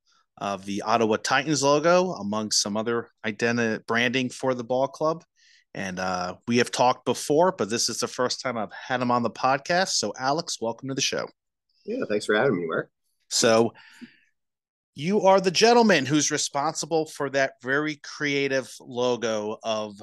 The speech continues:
Speaker 1: uh, the Titans, which I personally like. I think it's different. It has a very childlike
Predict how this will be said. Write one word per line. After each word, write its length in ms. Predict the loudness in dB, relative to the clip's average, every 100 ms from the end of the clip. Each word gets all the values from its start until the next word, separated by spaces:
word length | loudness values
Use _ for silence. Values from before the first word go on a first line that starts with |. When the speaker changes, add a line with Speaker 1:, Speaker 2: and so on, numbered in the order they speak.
| -14
Speaker 1:
uh, 100 | -14 -8
the 260 | -8 -4 -4
Titans, 640 | 2 2 2 -2 -4 -2
which 160 | 0 2
I 140 | 2
personally 560 | 2 2 4 4 4 2
like. 400 | 4 2 0 -4
I 80 |
think 260 | -4 -8 -8
it's 240 | -4 -4 -4 _ -2
different. 600 | -2 0 -4 -2 -6 -6 -12
It 120 | -12
has 240 | -10 -10
a 60 | -8
very 300 | -4 -4 -2
childlike 760 | -4 2 2 2 0 -2 -4